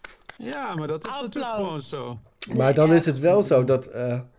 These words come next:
Speaker 3: de infrastructuur die er nu met de Q R-maatschappij wordt aangelegd, eh, ja, dat is gewoon Windows slavendrijver.
Speaker 1: <laughs>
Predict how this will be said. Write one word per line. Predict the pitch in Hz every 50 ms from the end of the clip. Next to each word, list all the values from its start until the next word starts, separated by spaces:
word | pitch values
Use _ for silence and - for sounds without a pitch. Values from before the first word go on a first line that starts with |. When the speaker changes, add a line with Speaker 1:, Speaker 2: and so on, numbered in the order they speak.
| _ _ _ -
Speaker 3:
de | 113 113 113 110 107 - - - _ _
infrastructuur | - 135 147 147 - 127 120 - 127 127 - 139 127 120
die | 120 120
er | 120 120
nu | 123 135 135
met | 131 131 127
de | -
Q | -
R-maatschappij | - 131 131 156 202 185 123 107 107 - - - - 110 107 104 107
wordt | 110 117 117
aangelegd, | 117 113 123 123 123 - 127 123 135 135 135 - _ _ _ _ _
eh, | - 131 131 131 123 -
ja, | 131 135
dat | 131 131 123
is | 131 135 131
gewoon | - 151 147 139 135
Windows | 147 156 156 156 151 139 -
slavendrijver. | - 180 185 208 196 170 170 156 147 147 135 127 120 120 117 123 123 123 - _ _ _ - -
Speaker 1:
<laughs> | -